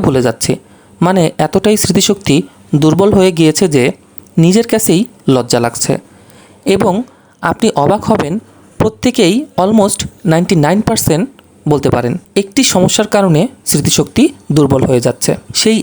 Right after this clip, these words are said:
একটি সমস্যা কি? তা হলো রাত জাগা। ঘুমোতে ঘুমোতে রাত একটা দুইটা ক্রস করতেছে। আচ্ছা, এখানে আপনাদের কিছু কথা শেয়ার করি। দেখা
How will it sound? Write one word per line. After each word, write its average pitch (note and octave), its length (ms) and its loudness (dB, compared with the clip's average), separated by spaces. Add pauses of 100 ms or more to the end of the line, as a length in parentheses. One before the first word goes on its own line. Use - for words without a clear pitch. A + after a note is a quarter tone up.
(100)
একটি - 180 -2 (120)
সমস্যা F#3 340 2 (120)
কি? G3+ 140 2 (400)
তা C3+ 140 -2
হলো E3 240 2 (300)
রাত C3+ 300 0
জাগা। B2 220 0 (220)
ঘুমোতে G#3 400 0
ঘুমোতে A#3+ 320 2 (380)
রাত E3+ 140 -2 (200)
একটা - 340 -4
দুইটা D3+ 440 0
ক্রস F3+ 220 0
করতেছে। - 440 -4 (560)
আচ্ছা, E3 220 0 (720)
এখানে A3 360 0
আপনাদের A3+ 380 2
কিছু F#3+ 220 -2 (100)
কথা F3+ 200 -2 (340)
শেয়ার C3 200 0 (100)
করি। B2 140 0 (600)
দেখা E3+ 200 0